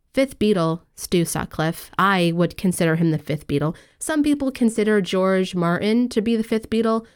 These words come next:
Some people consider Brian Epstein to be the fifth Beatle, which is fair enough. But I truly consider Stu to be the fifth Beatle because he was actually a member of the Beatles. He was so inspirational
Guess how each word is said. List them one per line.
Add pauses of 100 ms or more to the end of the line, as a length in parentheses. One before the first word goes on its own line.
(120)
Some
people
consider
Brian
Epstein
to
be
the
fifth
Beatle,
which
is
fair
enough. (420)
But
I
truly
consider
Stu
to
be
the
fifth
Beatle (180)
because
he
was
actually
a
member
of
the
Beatles. (260)
He
was
so
inspirational